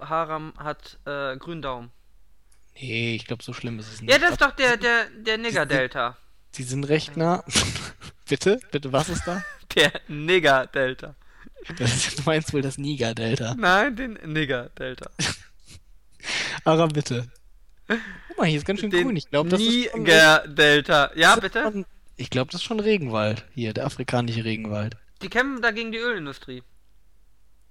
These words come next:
Speaker 2: Das kann ich ja natürlich, vielleicht, wenn denen der Sprit zu teuer ist, würde ich vielleicht auch Sprit Haram aufmachen.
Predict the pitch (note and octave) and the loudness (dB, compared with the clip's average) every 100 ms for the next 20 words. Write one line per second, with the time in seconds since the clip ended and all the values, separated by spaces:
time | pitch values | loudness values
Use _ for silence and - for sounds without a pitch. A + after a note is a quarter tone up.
0 | - - - - - - A2+ - - A#2+ | -20 -20 -20 -20 -20 -16 -14 -8 -4 -2
1 | B2 B2+ A#2+ D3 C3 B2 - - - - | 0 -2 -4 -4 -4 -4 -6 -12 -4 2
2 | B2 B2 B2+ B2 B2 A#2 - C3 - D#3 | 2 2 0 0 0 -4 -6 -6 -4 2
3 | E3 E3 E3 D#3 D#3+ - D3 D3+ C3+ C3+ | 6 6 6 2 -2 2 2 2 0 -2
4 | - - C3+ B2+ B2+ C3 C3 G#2 G#2 G#2+ | -8 -4 -2 2 4 4 2 -2 -4 -6
5 | G#2+ G#2+ | -6 -8